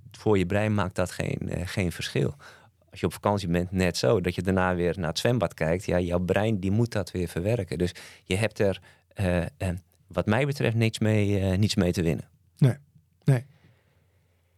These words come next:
Speaker 1: Ik denk dat het, eh,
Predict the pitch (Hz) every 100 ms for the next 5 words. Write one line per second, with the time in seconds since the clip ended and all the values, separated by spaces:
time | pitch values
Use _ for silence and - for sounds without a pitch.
0 | _ _ _ _ _ _ _ _ - 127
1 | 120 107 104 98 95 90 - _ _ _
2 | 107 92